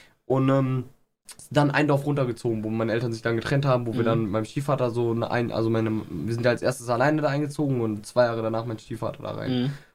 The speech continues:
Speaker 1: Und, äh, irgendwann hat meine Mama uns dann so ausgequetscht, wo wir diese Ziga-, weil die halt auch irgendwann, ne, die riecht das, und dann hat die meine Zigarettenschachtel gefunden bei der Wäsche oder so, in der Hosentasche oder so, wo wir vergessen haben, die rauszuholen.
Speaker 2: Das ist aber auch dumm.
Speaker 1: Oder ein Feuerzeug oder so, weißt du,
Speaker 2: Mhm.
Speaker 1: wo du dann einfach,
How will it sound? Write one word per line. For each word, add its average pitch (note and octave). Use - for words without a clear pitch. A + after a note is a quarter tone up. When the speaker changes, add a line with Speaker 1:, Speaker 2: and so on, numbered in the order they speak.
Speaker 1:
Und, B2
äh, -
irgendwann F3
hat D#3
meine D#3
Mama D#3+
uns D#3
dann C3+
so D#3
ausgequetscht, -
wo C#3
wir C#3
diese C3
Ziga-, -
weil C3
die B2+
halt A#2
auch F2+
irgendwann, A#2
ne, A#2
die A2+
riecht B2+
das, A#2+
und B2
dann A#2
hat A#2+
die A#2
meine A2+
Zigarettenschachtel B2+
gefunden B2
bei B2
der A#2+
Wäsche B2
oder A#2
so, A#2+
in A#2
der A#2
Hosentasche A#2+
oder A#2
so, A#2
wo A#2
wir A2+
vergessen A#2+
haben, A2+
die A2+
rauszuholen. A#2
Speaker 2:
Das A2+
ist A#2
aber E3
auch C#3+
dumm. B2+
Speaker 1:
Oder C#3
ein C3
Feuerzeug C#3
oder B2+
so, A#2+
weißt B2
du, D3+
Speaker 2:
Mhm. D3
Speaker 1:
wo C#3
du C3
dann B2+
einfach, B2+